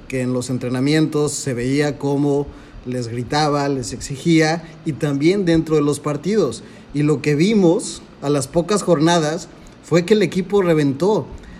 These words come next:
¿Qué tanto el problema no solamente es Messi, sino el aburguesamiento de toda una plantilla que no está dispuesta a que le exijan lo que tal vez necesita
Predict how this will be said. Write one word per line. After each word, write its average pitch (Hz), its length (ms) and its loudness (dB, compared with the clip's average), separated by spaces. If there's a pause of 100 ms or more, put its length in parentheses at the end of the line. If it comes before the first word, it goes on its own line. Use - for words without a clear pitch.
(460)
¿Qué 254 140 2
tanto 247 720 2 (480)
el 175 140 4
problema 175 500 4
no 196 160 4
solamente 180 580 2
es 165 120 0
Messi, 175 560 0 (180)
sino 147 640 0
el 143 160 0
aburguesamiento 147 1160 0
de 165 100 2
toda 160 280 2
una 170 200 0
plantilla 135 720 -2 (360)
que 156 100 0
no 156 140 4
está 170 220 0
dispuesta 165 800 -2 (560)
a 143 140 -4
que 151 120 -2
le 135 100 2
exijan 156 720 -2 (880)
lo 139 200 0
que - 80 -4
tal 160 260 -2
vez 175 400 -2
necesita 147 880 -2